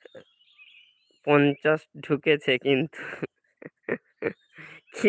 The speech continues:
বুঝলাম না, আরতি মাসি খুব সুন্দর হয়েছে, গঙ্গা মাসি বলছে। বলুন আপনারা কি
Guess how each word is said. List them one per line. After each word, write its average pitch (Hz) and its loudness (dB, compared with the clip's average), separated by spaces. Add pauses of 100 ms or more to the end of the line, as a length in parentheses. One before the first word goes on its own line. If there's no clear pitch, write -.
(140)
বুঝলাম 202 6
না, 147 10
আরতি 143 4
মাসি 131 2
খুব 156 -4
সুন্দর 147 4
হয়েছে, 139 4 (1300)
গঙ্গা 135 0
মাসি 127 -6 (100)
বলছে। 123 -8 (1700)
বলুন 160 4 (100)
আপনারা 151 2 (140)
কি 147 -6